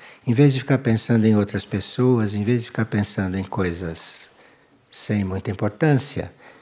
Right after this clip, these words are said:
para sua alma, você pense na sua alma e aspire a ser guiada por ela. Você tem que ter uma aspiração de ser guiada pela alma. E tire as outras coisas da cabeça e fique pensando na alma.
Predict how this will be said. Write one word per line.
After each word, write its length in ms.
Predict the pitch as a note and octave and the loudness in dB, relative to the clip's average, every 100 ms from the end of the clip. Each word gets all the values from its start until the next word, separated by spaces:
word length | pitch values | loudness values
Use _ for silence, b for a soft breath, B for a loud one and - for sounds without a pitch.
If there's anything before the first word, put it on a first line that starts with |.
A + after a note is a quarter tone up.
| B - | B -16
para 140 | - G2+ | -12 -10
sua 200 | - G2+ | -4 2
alma, 480 | B2+ B2 F#2+ D#2 - B B - | 4 4 2 -4 -10 B B -2
você 300 | B2 - D3 | -2 2 0
pense 480 | - E3 E3+ - D#3+ | 4 4 4 2 0
na 120 | C#3+ | 0
sua 280 | - C#3+ G#2+ | 0 0 0
alma 440 | F2 D#2+ F2 F#2+ - b b b _ | 0 -2 -4 -10 -14 b b b _
e 100 | A2 | 2
aspire 840 | C3+ C3+ - - G#3 F#3+ A2 F#2 - | 4 2 -4 2 6 6 4 0 -6
a 100 | - | -8
ser 320 | A#2 - C#3+ C3 | -6 2 2 4
guiada 540 | B2+ A2+ B2+ B2+ B2+ | 2 4 0 -2 -6
por 200 | - G#2 | -6 -6
ela. 400 | D2+ - - - _ _ _ _ - | -6 -10 -16 -20 _ _ _ _ -20
Você 200 | - A#2 | -8 -2
tem 200 | - D3+ | 0 0
que 140 | C#3 | 0
ter 180 | A2 A2+ | 0 2
uma 140 | A2+ | 2
aspiração 880 | B2 - F3 D3+ B2+ - - E3+ F3 E3+ B B | 0 2 2 2 0 -2 0 2 0 -4 B B
de 60 | - | -12
ser 320 | - D3+ D3+ | 0 2 2
guiada 480 | C3+ B2 A#2 B2+ B2 | 4 2 2 0 -2
pela 240 | B2+ A2 | -2 -2
alma. 480 | F#2 D#2+ D#2 D#2+ - b b b b b _ - | -2 -4 -6 -8 -12 b b b b b _ -2
E 160 | D3+ | -2
tire 320 | F3+ - D#3 C3+ | 0 4 4 6
as 140 | A2+ | 4
outras 280 | A2+ G#2 G2+ | 0 0 -2
coisas 240 | G#2+ G2 | -2 0
da 80 | G#2 | 0
cabeça 680 | C3 B2+ E3 F#3 - - - | 0 2 4 4 2 -2 -2
e 160 | C#3 C3 | -2 0
fique 240 | E3 D3+ | 0 -2
pensando 720 | C#3 A#2 A2+ - C#3+ C#3 C#3+ | 0 0 2 4 4 4 2
na 160 | C3+ A2+ | 0 -2
alma. 480 | F2 E2+ E2 E2+ | -2 -4 -6 -8